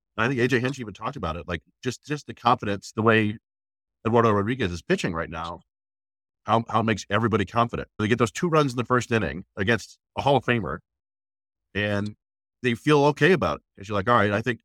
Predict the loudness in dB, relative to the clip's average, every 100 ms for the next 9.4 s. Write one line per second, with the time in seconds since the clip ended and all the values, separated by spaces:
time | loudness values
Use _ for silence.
0 | _ _ -4 2 2 2 -4 -6 -10 -4
1 | -2 -2 -4 -10 _ _ _ _ -2 -2
2 | -2 -6 0 2 2 0 -2 -2 -2 -10
3 | -10 -12 _ _ _ _ _ _ -4 -2
4 | -4 -4 -4 -2 0 -2 -4 -14 -12 -12
5 | -14 -18 _ -18 -16 -8 -6 -6 -6 -8
6 | -10 -12 -18 _ _ _ 2 4 4 0
7 | -4 -6 -6 -8 -12 _ _ -20 -20 -16
8 | -16 -16 -12 -10 -8 -10 -12 -18 _ -20
9 | -10 -6 -4 -6